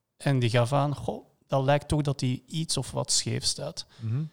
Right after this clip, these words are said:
Speaker 1: Ehm, een paar onderzoeken en veel kinesiotherapie-sessies later, ehm, en uiteindelijk ook een M R I-scan,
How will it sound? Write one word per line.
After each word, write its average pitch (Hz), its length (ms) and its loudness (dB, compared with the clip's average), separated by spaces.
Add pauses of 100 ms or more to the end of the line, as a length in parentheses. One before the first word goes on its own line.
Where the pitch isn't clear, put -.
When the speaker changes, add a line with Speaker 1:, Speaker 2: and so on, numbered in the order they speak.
(500)
Speaker 1:
Ehm, 127 720 8
een - 260 -4
paar 139 300 6
onderzoeken 147 680 4
en 135 200 2
veel 151 340 4
kinesiotherapie-sessies 123 1800 0
later, 123 500 0 (400)
ehm, 117 920 4
en 117 380 0
uiteindelijk 110 400 -4
ook 117 100 0
een 117 200 2
M 113 40 2
R 107 100 0
I-scan, 127 460 2